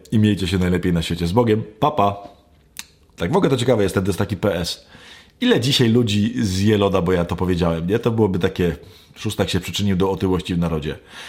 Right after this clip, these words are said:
Proszę napisać w komentarzu, jeżeli zjedliście jakiegoś loda dzisiaj, albo jutro napiszcie, jeżeli to będzie dopiero jutro,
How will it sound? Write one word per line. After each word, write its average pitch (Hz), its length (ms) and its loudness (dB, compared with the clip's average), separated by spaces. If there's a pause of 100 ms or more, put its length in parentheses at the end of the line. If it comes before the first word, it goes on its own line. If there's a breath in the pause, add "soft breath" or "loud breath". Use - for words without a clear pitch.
(140 loud breath)
Proszę 143 160 2
napisać 131 240 2
w - 40 -10
komentarzu, 113 420 2
jeżeli 101 200 2
zjedliście 95 460 0
jakiegoś 87 300 -2
loda 101 200 2
dzisiaj, 98 200 -2
albo 101 200 4
jutro 98 220 0
napiszcie, 87 360 -4
jeżeli 90 380 0
to 85 120 -2
będzie 85 260 0
dopiero 85 240 -2
jutro, 87 320 -4